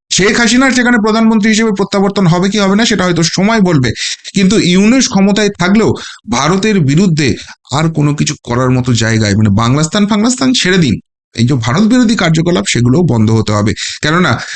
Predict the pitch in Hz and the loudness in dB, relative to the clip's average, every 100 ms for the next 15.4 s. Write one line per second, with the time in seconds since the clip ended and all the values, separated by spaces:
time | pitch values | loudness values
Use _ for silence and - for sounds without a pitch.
0 | - 123 170 220 190 202 208 - 190 196 | -2 0 2 2 2 2 0 -2 -2 0
1 | 170 120 - - 151 160 - 143 160 180 | 0 -2 -4 -4 -2 0 0 0 0 0
2 | 190 202 196 156 143 170 180 156 151 147 | 0 0 2 0 2 2 0 0 0 0
3 | 180 151 - - 135 143 120 127 139 147 | 0 -2 -6 -8 -4 0 0 0 0 0
4 | 151 160 165 160 151 123 120 120 135 135 | 0 2 2 0 0 0 0 -2 -2 0
5 | 117 110 117 117 113 113 113 131 151 170 | 0 -2 -2 0 2 2 2 0 0 0
6 | 170 175 170 131 123 135 139 143 135 113 | 2 2 2 0 0 -2 -2 -2 -2 -2
7 | - 143 127 107 147 180 185 190 185 170 | -2 -2 0 2 2 2 2 2 0 0
8 | 175 185 - _ - 120 123 123 131 170 | -2 -4 -8 _ -10 -4 -2 -2 -2 -2
9 | 170 170 165 156 160 160 165 160 - - | -2 -2 -2 -2 -2 0 -2 -4 -8 -8
10 | - 208 233 170 190 247 196 135 143 151 | -2 0 0 0 0 0 0 0 -2 -4
11 | _ 165 165 165 160 135 131 202 208 233 | _ 0 0 0 0 0 0 2 2 2
12 | 214 214 208 156 156 190 151 98 - 117 | 2 2 2 0 0 0 0 -2 -8 -4
13 | 123 143 160 170 151 135 131 117 123 120 | -4 -4 -4 -4 -2 -2 -2 -2 -2 -2
14 | 127 123 120 117 160 101 110 - 156 107 | -2 0 0 0 -2 -2 -4 -2 -2 -2
15 | 104 110 107 | -2 0 0